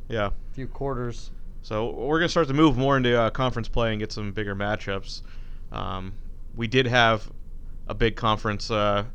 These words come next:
Speaker 1: matchup last week, and that was L S U Auburn. Auburn was, uh, undefeated, looked impressive beating Washington, and as it goes for Auburn, they always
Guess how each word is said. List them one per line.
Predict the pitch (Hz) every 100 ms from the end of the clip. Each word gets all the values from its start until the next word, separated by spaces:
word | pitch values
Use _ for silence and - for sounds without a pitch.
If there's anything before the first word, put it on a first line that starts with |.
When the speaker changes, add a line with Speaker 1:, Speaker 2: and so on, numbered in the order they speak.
| - - - -
Speaker 1:
matchup | 101 107 104
last | 98 98
week, | 104 104 107
and | 98
that |
was | 98 95
L | 107 110
S | -
U | 113 101 -
Auburn. | 101 117 113 107 101 110 110 - - - - - - -
Auburn | 107 110 110 107
was, | 104 101
uh, | 110 104 95 - - - - - - - - - - 127
undefeated, | 135 - 147 143 147 139 135 - - -
looked | 131 131
impressive | 123 131 123 131 117
beating | 120 110
Washington, | 117 127 - - 127 127 127 - - - - - -
and | 117 110 107 104 101 101 - - - - - - - - - - - - - -
as | - 117
it | 113
goes | 123 123
for | 120
Auburn, | 113 127 117
they | 104 92
always | 107 113 117 110